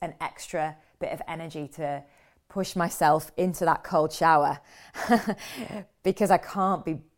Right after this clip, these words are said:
bothered to do it. Of course, I'm human.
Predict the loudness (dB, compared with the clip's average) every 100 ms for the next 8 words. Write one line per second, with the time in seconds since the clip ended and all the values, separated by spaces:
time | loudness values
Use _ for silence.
0 | _ 2 4 2 -4 -8 -20 _ _ -12
1 | -6 -2 0 0 -2 _ _ _ -12 -10
2 | -4 -2 -2 -6 -14 -10 -10 -8 -6 -6
3 | -8